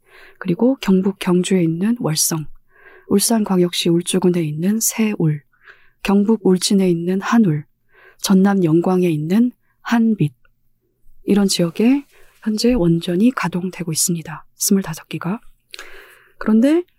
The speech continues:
이 지역들 말고도 더 있어요. 양산,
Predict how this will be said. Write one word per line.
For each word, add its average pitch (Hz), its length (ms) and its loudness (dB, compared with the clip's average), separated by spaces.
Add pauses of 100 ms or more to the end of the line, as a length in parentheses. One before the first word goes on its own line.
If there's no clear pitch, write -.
(440)
이 240 120 6
지역들 240 420 0
말고도 160 640 -2 (100)
더 185 160 0
있어요. 151 400 -2 (720)
양산, 202 540 2